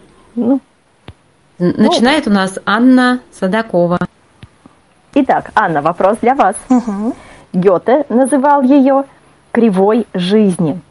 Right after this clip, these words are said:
Speaker 1: Так плетёт свою паутину паук. Так,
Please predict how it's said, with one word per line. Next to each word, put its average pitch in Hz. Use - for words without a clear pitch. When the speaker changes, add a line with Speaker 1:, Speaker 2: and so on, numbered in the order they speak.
Speaker 1:
Так 349
плетёт 254
свою 214
паутину 214
паук. 180
Так, 202